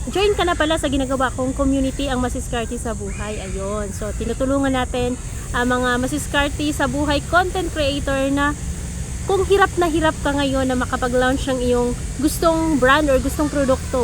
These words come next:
well, tulungan tayo dyan. Kaya eto yung community na para po sa ating mga masiskarte sa buhay.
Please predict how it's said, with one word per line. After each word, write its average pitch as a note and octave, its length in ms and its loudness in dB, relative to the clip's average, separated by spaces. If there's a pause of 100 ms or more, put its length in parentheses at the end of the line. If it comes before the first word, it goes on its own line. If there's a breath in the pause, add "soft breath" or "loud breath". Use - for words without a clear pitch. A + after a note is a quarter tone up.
well, G#3+ 280 -2 (120)
tulungan D4+ 320 4
tayo A#3 320 0
dyan. G3 400 -4
Kaya G#3+ 320 -4
eto C#4 320 0
yung C#4 240 0
community B3 480 0
na A3 140 -2
para G#3+ 260 -4
po A3 160 -4
sa G#3+ 320 -6
ating A3 160 -4
mga G#3+ 240 -4
masiskarte G#3 560 -6
sa A3 160 -4
buhay. G3 400 -4